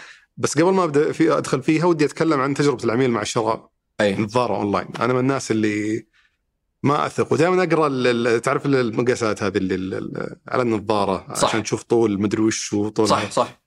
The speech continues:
Speaker 1: قريتها أنا أونلاين وأروح المحلات أجربها، ما تضبط يعني. <laughs> يعني أشوف المقاسات حقت النظارة بس ما،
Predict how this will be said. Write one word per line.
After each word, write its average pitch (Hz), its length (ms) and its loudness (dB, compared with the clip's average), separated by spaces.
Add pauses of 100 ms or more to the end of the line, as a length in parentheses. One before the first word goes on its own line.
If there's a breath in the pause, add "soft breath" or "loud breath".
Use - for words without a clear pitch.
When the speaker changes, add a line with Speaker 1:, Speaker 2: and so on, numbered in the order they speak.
(220)
Speaker 1:
قريتها 196 260 2
أنا 175 100 0
أونلاين 135 380 0
وأروح 175 240 2
المحلات 156 400 0
أجربها، 135 640 0 (460)
ما 190 180 2
تضبط 139 320 -2
يعني. - 760 0
<laughs> - 200 -4 (500 loud breath)
يعني 156 100 4
أشوف 208 160 2
المقاسات 185 400 2
حقت 147 280 -4
النظارة 147 380 2
بس 117 280 -2
ما، 139 680 0